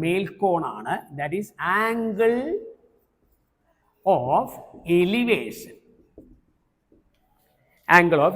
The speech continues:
elevation. മേൽപോട്ട് നോക്കുമ്പോൾ ഇത് തിരശ്ചിനും ഇത് നോക്കുമ്പോൾ അതിനിടയിലുള്ള കോണാണ് ഈ വരച്ചത്.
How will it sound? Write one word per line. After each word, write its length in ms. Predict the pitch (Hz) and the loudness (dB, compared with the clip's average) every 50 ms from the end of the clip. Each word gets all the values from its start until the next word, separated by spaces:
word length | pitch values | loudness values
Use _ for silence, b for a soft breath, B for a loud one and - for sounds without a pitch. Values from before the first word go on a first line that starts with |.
| 190 | 0
elevation. 240 | 143 131 113 98 - 139 | -2 -2 -4 -2 4 6
മേൽപോട്ട് 580 | 170 202 220 220 - 240 233 226 220 220 - 226 208 | 8 8 8 10 12 12 12 12 12 12 10 8 8
നോക്കുമ്പോൾ 480 | 190 165 147 - - 139 - - - - - - - b b b b b b - 185 190 | 8 6 2 0 -4 -8 -8 -10 -14 -16 -16 -20 -20 b b b b b b -4 -2 -2
ഇത് 280 | 196 165 160 170 240 269 311 - - - - | -2 -2 4 8 8 8 8 8 2 -2 0
തിരശ്ചിനും 600 | 185 175 165 165 165 - - - 180 170 180 240 - - - 151 156 | 2 2 4 2 0 -2 0 0 2 4 4 2 2 0 -4 -4 0
ഇത് 160 | 135 123 190 - - - 139 131 | 4 4 4 4 4 0 -4 -2
നോക്കുമ്പോൾ 420 | 139 135 135 - 131 117 101 104 117 | -2 -4 -4 -8 -10 -10 -8 -6 -6
അതിനിടയിലുള്ള 680 | 139 143 151 156 156 165 190 196 180 160 143 139 147 139 139 | -4 0 0 2 6 8 8 8 8 6 0 -4 -4 -6 -8
കോണാണ് 320 | 123 117 117 113 117 113 120 151 | -10 -10 -10 -10 -12 -12 -10 -6
ഈ 60 | 208 240 | -6 -4
വരച്ചത്. 340 | 196 202 - - - - | -6 -6 -8 -14 -20 -20